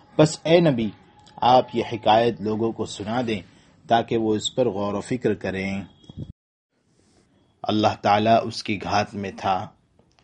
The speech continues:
اس کی کل پونجی ایک گائے تھی، اسی پر اس کی زندگی کا دار و مدار تھا،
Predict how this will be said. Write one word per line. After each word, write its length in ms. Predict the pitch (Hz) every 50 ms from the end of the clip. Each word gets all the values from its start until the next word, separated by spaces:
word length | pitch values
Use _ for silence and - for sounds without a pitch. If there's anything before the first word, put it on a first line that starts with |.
| _ _ _ _ _ _ _ _ _ _ _ _ _ -
اس 200 | 117 117 - -
کی 120 | - 135 127 131
کل 180 | - 139 139 135
پونجی 440 | - - 123 123 123 117 117 127
ایک 360 | 127 - - 104 110 101 95 -
گائے 260 | 104 107 113 120 120
تھی، 280 | 120 - 107 95 95 107 - _ _ _ _ _ _ _ _ _ _
اسی 300 | - 104 - - 127 120
پر 220 | 117 - 120 117
اس 180 | 110 104 - -
کی 100 | - 110
زندگی 540 | 92 104 104 104 101 101 101 98 110 113
کا 160 | 110 - 104 98 92
دار 160 | 95 98 95
و 80 | 98 98
مدار 320 | 98 98 92 92 95 104
تھا، 320 | 110 - - - 90 92